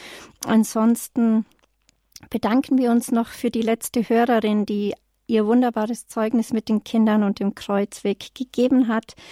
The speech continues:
und bitten Sie jetzt, äh, Professor Ohly gerne um Ihren priesterlichen Segen. Und ich bedanke mich. Mein Name ist Christine Hein-Moosbrucker. Mir hat es Freude gemacht, Sie durch die Sendung zu begleiten.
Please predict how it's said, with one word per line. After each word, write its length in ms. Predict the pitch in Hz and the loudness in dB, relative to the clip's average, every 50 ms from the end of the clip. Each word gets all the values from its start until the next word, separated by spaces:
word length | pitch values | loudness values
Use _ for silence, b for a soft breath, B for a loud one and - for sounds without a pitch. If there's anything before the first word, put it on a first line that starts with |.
| B B B B B | B B B B B
und 280 | _ 226 226 220 - - | _ 2 2 2 2 -2
bitten 280 | - 240 - - 240 226 | -6 -8 -4 -2 -2 -2
Sie 200 | - - 226 220 | -2 -4 -4 -6
jetzt, 580 | 220 - 220 214 220 - - - - - - - | -4 -2 -2 -2 -2 -4 -10 -16 -16 -16 -10 -4
äh, 200 | - 196 196 202 | -2 0 0 0
Professor 640 | 196 - - 220 214 - - 214 - - 208 190 - | -2 -4 -6 -6 -4 -4 -4 -6 -4 -2 -2 -2 0
Ohly 280 | - 208 214 208 214 202 | 0 0 2 2 2 0
gerne 500 | - - 208 202 196 196 196 202 202 - - | 0 0 2 2 4 4 4 4 2 2 2
um 180 | 202 196 202 | 2 2 2
Ihren 440 | - - 202 202 208 214 220 220 226 | 2 2 0 2 2 4 2 2 2
priesterlichen 840 | - - - 226 214 - - - 208 202 - 208 - - 208 202 | -2 -4 -4 -4 -4 -4 -4 -4 -2 -2 -2 -2 0 0 0 0
Segen. 400 | 196 - - 247 254 269 294 262 | 0 0 0 0 2 4 4 4
Und 160 | 233 220 214 233 | 4 2 2 0
ich 140 | - - | -4 -8
bedanke 540 | - 202 202 - 208 196 214 233 - - - | -10 -10 -6 -4 -2 -2 -2 -2 -2 -2 -2
mich. 240 | 233 226 226 - - | -2 -2 -2 -2 -2
Mein 160 | 214 208 202 | 0 2 2
Name 200 | 202 202 202 208 | 2 4 2 2
ist 160 | 214 - - | 0 -2 -6
Christine 540 | - - - 202 - - - 214 214 208 196 | -10 -12 -10 -10 -10 -8 -4 0 0 2 2
Hein-Moosbrucker. 800 | 196 196 202 208 208 226 254 - - - 233 - - 220 208 214 B B B B B B B B | 2 4 4 4 4 2 2 0 -2 -8 -8 -4 0 0 0 -2 B B B B B B B B
Mir 140 | - 220 208 | 0 0 2
hat 120 | 208 214 | 2 0
es 180 | - 208 - - | 0 -2 -4 -6
Freude 400 | - - - 196 196 196 226 208 | -8 -4 0 0 2 2 0 -2
gemacht, 540 | - 214 202 196 202 202 - - - - - | 0 0 2 2 2 0 -2 -6 -12 -10 -10
Sie 240 | - - - 208 214 | -6 -4 -2 -2 0
durch 220 | - 214 202 - | 0 0 -2 0
die 120 | - 262 | -2 -4
Sendung 540 | 240 - - 196 190 190 190 190 190 196 - | -4 0 2 2 4 4 6 4 4 2 0
zu 160 | - - 226 | -4 -6 -6
begleiten. 760 | - - 233 - - 208 180 180 180 - - - - - 208 | -4 -4 -4 -2 -2 0 0 0 0 -2 -2 -2 -2 -2 -2